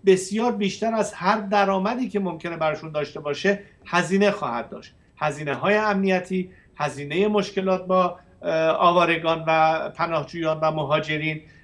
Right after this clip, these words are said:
بسیاری از گرفتاری‌ها و درگیری‌های منطقه‌ای که ممکنه پیش بیاد به خاطر همین خوشسالی‌ها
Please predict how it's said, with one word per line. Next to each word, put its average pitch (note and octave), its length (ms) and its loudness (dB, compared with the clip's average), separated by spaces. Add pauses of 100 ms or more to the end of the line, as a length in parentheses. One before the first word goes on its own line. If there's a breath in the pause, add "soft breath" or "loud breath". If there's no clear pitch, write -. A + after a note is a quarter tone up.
بسیاری E3+ 500 4
از F3 340 0
گرفتاری‌ها D#3 840 0
و E3+ 160 4
درگیری‌های D3 640 0
منطقه‌ای D3+ 640 -2
که G#3 120 -6
ممکنه F#3+ 360 0
پیش F#3 260 -6
بیاد F3 240 -2
به E3+ 80 -4
خاطر E3 320 -2
همین D#3+ 240 0
خوشسالی‌ها D3 800 -2